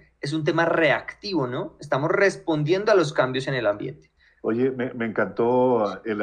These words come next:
Speaker 2: el tema de aprender nuevas palabras, ¿ah? Y cómo
Speaker 1: Ah,
Speaker 2: recordar de la
Speaker 1: homeost-,
Speaker 2: universidad, Dios
Speaker 1: homeostasis.
Speaker 2: mío, ¿qué
Speaker 1: ¿Cómo
Speaker 2: tal
Speaker 1: vieron?
Speaker 2: esto, hermano?
Speaker 1: ¿Cómo vieron? Homeostasis.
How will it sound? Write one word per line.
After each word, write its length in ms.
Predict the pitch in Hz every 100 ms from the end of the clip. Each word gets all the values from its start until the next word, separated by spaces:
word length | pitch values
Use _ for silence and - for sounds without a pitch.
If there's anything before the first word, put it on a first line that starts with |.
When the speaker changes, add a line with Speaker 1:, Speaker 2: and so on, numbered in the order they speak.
| 101
Speaker 2:
el 140 | 101 -
tema 220 | 110 123
de 40 | 110
aprender 320 | 95 92 104
nuevas 240 | 120 113
palabras, 480 | - 90 107 107 87 -
¿ah? 220 | 95 151
Y 120 | 104
cómo 180 | - 127
Speaker 1:
Ah, 40 | 127
Speaker 2:
recordar 560 | 117 - 151 151 147 -
de 80 | 120
la 160 | 107
Speaker 1:
homeost-, 40 | 101
Speaker 2:
universidad, 640 | 107 - 135 139 120 151 214
Dios 120 | 135 151
Speaker 1:
homeostasis. 240 | 160 147
Speaker 2:
mío, 280 | 208 120 95
¿qué 180 | 127 127
Speaker 1:
¿Cómo 80 | -
Speaker 2:
tal 200 | 190 185
Speaker 1:
vieron? 200 | 139 127
Speaker 2:
esto, 220 | 123 139 120
hermano? 320 | 110 107 98
Speaker 1:
¿Cómo 200 | 139 -
vieron? 340 | 156 139 127
Homeostasis. 880 | 127 127 123 123 - 147 127 113 -